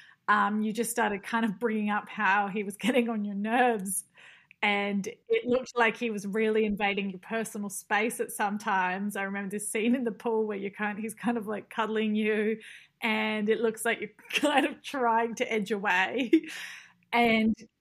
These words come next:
<laughs> you were kind of positioned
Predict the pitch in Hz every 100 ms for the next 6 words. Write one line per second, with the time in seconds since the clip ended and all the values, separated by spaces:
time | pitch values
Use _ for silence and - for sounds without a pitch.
0 | - 285 302 370 403 349 - - - -
1 | - _ _ _ _ _ _ 240 277 269
2 | 262 - 262 254 247 262 226 247 - 254
3 | 226